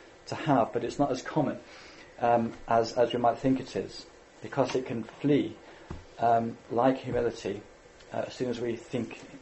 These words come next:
thank ourselves for this, as soon as we puff ourselves up for having,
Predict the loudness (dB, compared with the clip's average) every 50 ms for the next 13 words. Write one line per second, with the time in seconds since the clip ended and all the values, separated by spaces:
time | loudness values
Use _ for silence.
0 | -20 -16 -6 -4 -2 -2 -2 -2 -2 -2 -2 -2 0 2 2 4 2 0 -4 -10
1 | -10 -12 -10 -12 -12 -10 -8 -6 -6 -6 -4 -2 -4 -4 -4 -4 -10 -18 -20 -20
2 | -16 -6 -6 -6 -2 0 -2 -2 -2 2 2 4 4 6 6 6 4 4 2 -2
3 | -8 -16 -20 -20 -20 -20 -8 -8 -4 2 2 4 4 4 0 0 -2